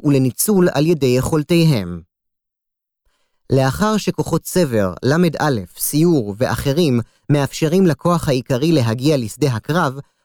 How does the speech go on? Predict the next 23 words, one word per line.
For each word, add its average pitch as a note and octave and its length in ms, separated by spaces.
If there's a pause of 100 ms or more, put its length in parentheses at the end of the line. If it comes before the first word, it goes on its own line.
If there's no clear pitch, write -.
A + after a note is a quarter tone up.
קובעת G3 460
תפיסת - 400
הקרב C#3+ 380
הרב-מימדי C#3 880 (240)
שיש F3 400
לקיים F3 460
תמרון C3+ 440
מסורתי. D3 640 (720)
ציטוט: D#3 500 (640)
להביס C#3 480
את - 120
האויב C#3 480
בעימות C3+ 420
מזוין C3+ 560 (260)
באמצעות C#3+ 720
תמרון D3+ 480
בו D#3+ 140
זמני C3+ 480
דרך C3+ 400
מרחבי C3 580
סיוע B2+ 520
נעדרי A2+ 640
עליונות, A#2 500